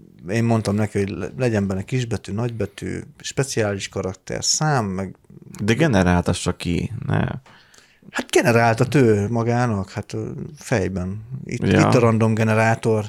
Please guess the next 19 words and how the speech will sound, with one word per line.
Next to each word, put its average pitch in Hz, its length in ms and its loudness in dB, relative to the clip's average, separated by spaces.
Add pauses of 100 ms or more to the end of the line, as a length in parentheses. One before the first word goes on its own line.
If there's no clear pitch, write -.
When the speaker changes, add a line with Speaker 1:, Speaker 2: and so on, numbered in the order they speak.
(140)
Speaker 1:
az - 140 -10
agyában. 92 640 -2 (600)
Speaker 2:
<sighs> 120 100 0 (1080)
Speaker 1:
Szépen - 360 0
Speaker 2:
Aha. 110 120 4
Speaker 1:
beleírja 101 400 2
a 104 60 0
izébe, 113 540 0 (240)
a - 100 -10 (1500)
füzetbe 113 480 0
vagy 95 160 -2
könyvbe, 127 380 0
és 98 160 -2
akkor 101 420 -6
az 107 320 -10
teljesen 98 440 -2
random. 92 400 -8 (1000)
Tök - 220 -8
jó. - 200 -10